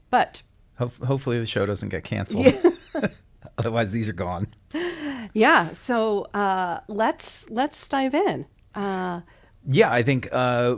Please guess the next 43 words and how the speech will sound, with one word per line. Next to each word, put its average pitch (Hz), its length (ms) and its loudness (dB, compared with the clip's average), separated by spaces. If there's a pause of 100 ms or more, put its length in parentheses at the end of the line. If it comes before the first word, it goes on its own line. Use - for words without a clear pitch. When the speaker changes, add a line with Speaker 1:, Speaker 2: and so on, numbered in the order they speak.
Speaker 2:
first 135 340 0
off, 127 220 2
you 113 140 -2
know, 101 560 -2
last 117 600 -2
episode, 113 600 -2
uh, 120 120 -2
we 120 140 0
made 139 180 4
it 170 100 -4
to - 120 0
episode 101 340 -2
two, 104 220 0
so - 100 -2
that's 104 240 0
Speaker 1:
Mm-hmm. 90 120 0
Speaker 2:
good. 71 100 -2
Speaker 1:
Yeah. 175 100 -6
Speaker 2:
We'll 101 80 -6
take 104 280 -8
that. 92 260 -6 (420)
Um, 98 520 2 (960)
but, 104 480 -2
uh, 104 160 -2
last 135 300 2
episode, 123 320 2 (100)
we 117 80 0
were 117 120 0
just 113 180 -6
kinda 139 220 -2
giving 113 280 -2
you 107 120 -2
guys, 101 560 -2
uh, 98 220 -4
a - 60 -10
bit 107 200 -2
of 104 80 0
an 101 80 -2
idea 95 340 -4
of 90 180 -8
what's 104 360 -4
to 104 100 -8
come, 95 480 -4